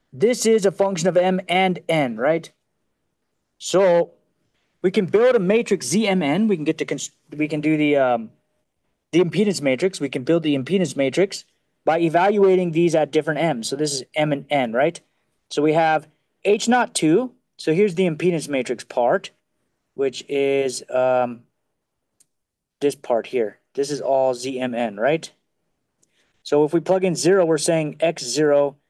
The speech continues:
and X zero, right?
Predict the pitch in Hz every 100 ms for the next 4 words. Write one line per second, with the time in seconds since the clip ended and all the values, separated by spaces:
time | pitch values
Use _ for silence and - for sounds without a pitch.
0 | _ _ - 147 151 147 - _ - 143
1 | - - 120 147 139 110 _ - 139 170
2 | 170